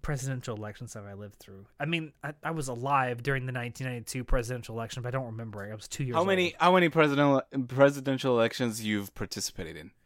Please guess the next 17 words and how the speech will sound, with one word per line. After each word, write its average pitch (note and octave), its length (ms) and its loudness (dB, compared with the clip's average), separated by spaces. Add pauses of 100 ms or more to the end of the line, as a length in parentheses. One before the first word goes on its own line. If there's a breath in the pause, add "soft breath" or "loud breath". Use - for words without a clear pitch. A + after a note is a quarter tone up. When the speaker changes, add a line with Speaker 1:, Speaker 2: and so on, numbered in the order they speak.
(120)
Speaker 2:
That's - 440 -8
Speaker 1:
Have D#3+ 120 0
I E3 80 8
participated F#3 680 2
in? G#3 140 -2
My, D3+ 120 -2
my C#3+ 220 -2
Speaker 2:
Yeah. F3 160 0
Speaker 1:
first F#3 180 -2
was E3 180 -4
Speaker 2:
You F3 80 0
voted. C#3+ 40 -8
Speaker 1:
two E3+ 60 4
thousand A2 520 6
eight. B2+ 500 -6 (420 soft breath)
So B2 640 -4 (140)
eight, C#3+ 580 -2